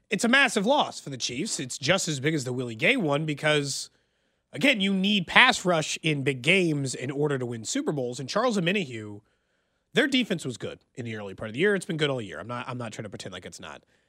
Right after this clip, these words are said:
They did go to a slightly, like, they took a slight tick up even further when Omenihu came in. You can't ignore a guy who had seven sacks in eleven games and had a strip sack in the A F C title game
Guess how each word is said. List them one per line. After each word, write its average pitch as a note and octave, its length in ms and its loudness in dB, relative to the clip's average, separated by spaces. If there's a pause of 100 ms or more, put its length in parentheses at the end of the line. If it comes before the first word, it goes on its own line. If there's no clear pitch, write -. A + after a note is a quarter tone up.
(380)
They F3 200 2
did A3+ 240 2
go F#3 160 4
to D#3+ 120 4
a B2+ 120 2
slightly, F#3 840 0
like, D3+ 260 2
they F#3 180 4
took A3+ 280 -2
a G#3 220 4
slight G3 480 0 (340)
tick - 320 0
up D3 340 -4 (240)
even D#3 320 0
further G#2 560 -6 (420)
when C#3+ 160 0
Omenihu C#3 460 -2
came C3 220 -6
in. C#3+ 80 -4
You C3 80 -10
can't A3 200 0
ignore F#3+ 300 2
a G3 60 0
guy D3 160 0
who D3 80 4
had C#3 100 0
seven F3+ 320 -2
sacks E3 340 0
in C#3+ 80 -4
eleven C3+ 300 -2
games E3+ 480 -4 (420)
and E3+ 160 6
had E3+ 140 2
a D#3 80 0
strip C#4 300 0
sack B2 480 -4
in D#3 100 -2
the D#3 240 -4
A G3+ 180 4
F G3+ 140 2
C F3 220 -4
title B3 340 0
game G#2+ 320 -12